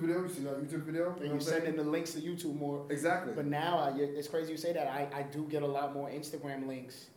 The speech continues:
Speaker 1: Right.
Speaker 2: Not, not more than YouTube, but I do get
Speaker 1: Right.
Speaker 2: way more Instagram T V links to, to people's content.
Speaker 1: But you can, but you probably just see the shift yourself, where you see yourself shifting to watch probably an I G T V video more than, like, go on YouTube to
Speaker 2: Mm-hmm.
Speaker 1: watch something.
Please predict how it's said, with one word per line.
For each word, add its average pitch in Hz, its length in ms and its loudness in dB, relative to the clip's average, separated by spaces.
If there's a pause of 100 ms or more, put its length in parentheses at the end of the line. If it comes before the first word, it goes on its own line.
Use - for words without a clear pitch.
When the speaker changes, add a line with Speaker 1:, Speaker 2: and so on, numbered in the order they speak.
(240)
Speaker 1:
Right. 127 80 -2
Speaker 2:
Not, 175 240 6
not 170 260 8
more 170 220 10
than 175 180 4
YouTube, 175 220 -2
but 156 100 4
I 143 80 6
do 156 180 0
get 170 160 2
Speaker 1:
Right. 147 80 -4
Speaker 2:
way 147 220 4
more 165 240 0
Instagram 151 580 -4
T 160 240 -6
V 170 160 0
links 147 280 -2
to, 147 200 -4 (200)
to 151 100 -8
people's 143 320 -8
content. 170 440 -4 (280)
Speaker 1:
But 151 100 4
you 156 100 2
can, 185 200 -2
but 170 300 6
you 180 100 -2
probably 175 260 4
just 147 200 0
see 160 60 0
the 143 100 0
shift - 260 -2
yourself, 131 420 2
where 127 220 0
you 131 80 2
see 165 220 0
yourself 147 480 4 (420)
shifting 156 360 -2
to 139 100 -4
watch 131 260 4 (140)
probably 135 240 2
an 123 140 0
I 131 80 2
G 131 200 -4
T 135 120 -2
V 131 160 2
video 120 500 -2 (200)
more 139 200 2
than, 127 160 0
like, 120 240 -4
go 143 160 2
on 127 160 -2
YouTube 127 420 -4
to 170 60 0
Speaker 2:
Mm-hmm. 175 180 2
Speaker 1:
watch - 180 2
something. 107 220 -8